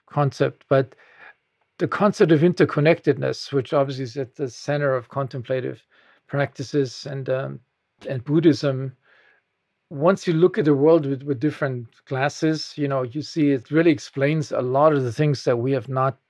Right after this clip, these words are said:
taken into account in our, you know, how we interact with the, with, with the world. When we conceptualized this interconnected planet project, we wanted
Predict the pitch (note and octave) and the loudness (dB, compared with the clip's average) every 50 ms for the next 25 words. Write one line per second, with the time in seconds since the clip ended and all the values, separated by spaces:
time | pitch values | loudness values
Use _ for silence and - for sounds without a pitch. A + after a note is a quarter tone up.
0 | _ _ - D3+ D3 - D#3 C#3+ B2 - C3+ C3+ - - B2 C3 C3+ C3 - C3+ | _ _ 2 2 2 2 2 0 0 0 -2 -2 -2 -2 -2 -2 -2 -2 -4 -4
1 | B2 B2 B2 B2+ C3 C3 C#3 C#3 A#2 - - B2+ B2 A#2 A#2 C3+ C3+ B2+ C3 C3 | -4 -2 -2 -2 -2 -2 -4 -6 -8 -8 -6 -6 -4 -2 0 0 0 0 0 -2
2 | C3 - - - B2 C3 C3+ - - D3+ C3 A#2 - - C3 B2+ C3+ B2+ - - | -4 -6 -4 -4 -2 -2 -4 -4 -4 -4 -4 -4 -2 -2 -2 -2 -2 -4 -8 -6
3 | C#3 C3 - - D3 B2+ B2 - C#3+ B2+ B2 B2+ B2+ B2 A#2 A2+ - _ _ _ | -4 -4 -4 -4 -6 -8 -6 -4 -4 -2 0 2 2 2 2 0 -4 _ _ _
4 | _ _ _ _ _ _ _ _ _ - E3+ D#3+ E3 E3 G3+ G#3+ - G#3+ D#3+ - | _ _ _ _ _ _ _ _ _ -4 0 2 4 4 4 4 2 2 2 4
5 | G3 G3 - - F3+ E3+ E3 D#3+ D#3+ - - D3 C3+ - - E3 D3+ - D#3+ - | 4 4 4 4 4 4 6 6 4 2 0 -2 0 0 0 0 0 0 -2 0
6 | - D3 D3 D3 C3+ - C#3+ A#2+ - - C#3+ D3+ D#3 D#3 C3+ - C#3+ C3+ C3 A2 | 2 2 2 2 2 0 -2 -2 0 0 0 0 2 0 0 0 0 0 0 0
7 | - C3 A#2 B2+ B2+ C3 C#3 D3 D3+ D3 A2+ - _ | -2 -4 -2 -2 -2 -2 -2 -2 -2 -4 -4 -8 _